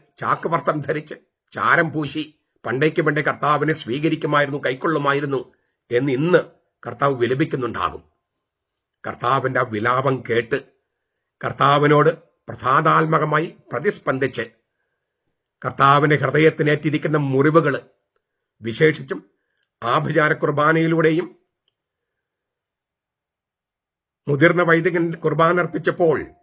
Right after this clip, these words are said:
ആഭിചാര വൈദിക കുർബാന ചെയ്തവരുടെ പ്രായശ്ചിത്തത്തിന് മുതിർന്ന വൈദികനെ അടിച്ചോടിച്ച ആ മനുഷ്യരുടെ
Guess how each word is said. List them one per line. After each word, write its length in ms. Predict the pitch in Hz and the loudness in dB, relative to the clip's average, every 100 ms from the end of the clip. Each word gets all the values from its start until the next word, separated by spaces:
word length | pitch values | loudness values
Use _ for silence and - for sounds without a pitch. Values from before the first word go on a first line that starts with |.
| _ _ _ _ _ - - 95 | _ _ _ _ _ -16 -10 -2
ആഭിചാര 440 | 139 147 170 170 | 0 2 2 2
വൈദിക 240 | 170 165 | 2 0
കുർബാന 360 | - 165 160 165 | -2 -2 0 0
ചെയ്തവരുടെ 440 | 165 165 160 156 | -2 0 2 2
പ്രായശ്ചിത്തത്തിന് 720 | 151 131 151 160 156 123 90 73 _ _ _ _ _ _ _ _ - | 0 2 2 0 -8 -10 -10 -12 _ _ _ _ _ _ _ _ -10
മുതിർന്ന 320 | 104 131 147 | -2 0 2
വൈദികനെ 400 | 156 156 156 156 | 4 4 4 4
അടിച്ചോടിച്ച 680 | 151 139 151 160 165 151 160 160 - _ _ _ _ _ _ - | 4 2 -2 0 0 0 -4 -8 -10 _ _ _ _ _ _ -10
ആ 240 | 113 139 | -2 0
മനുഷ്യരുടെ 680 | 139 127 147 147 143 139 | 2 0 0 -2 -2 -4